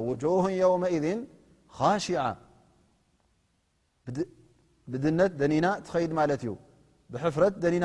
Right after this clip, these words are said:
ትኸይድ፣ ብውርደት ደኒና ትኸይድ ማለት እዩ። ኻዲዓቱን ዘሊላ። ውጁሁን የውመኢዝን ኻሽዓ ዓሚለቱን ናሲባ።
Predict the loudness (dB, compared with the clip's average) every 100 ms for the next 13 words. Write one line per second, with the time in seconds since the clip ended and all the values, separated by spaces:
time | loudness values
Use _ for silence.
0 | 0 0 -2 0 0 -2 0 0 0 -2
1 | 2 0 0 -4 -4 0 -2 -2 -8 -12
2 | -20 _ _ _ _ _ _ _ _ _
3 | _ _ 0 2 4 4 2 0 -8 -12
4 | -6 -2 2 2 2 0 -4 -18 -20 _
5 | _ _ _ _ _ _ _ _ _ _
6 | _ _ _ _ _ _ _ _ _ _
7 | _ _ _ _ -8 -2 2 6 6 6
8 | 6 6 6 4 2 2 2 -2 -6 2
9 | 4 4 2 -2 -2 4 6 8 6 4
10 | 4 6 4 4 0 2 4 4 4 0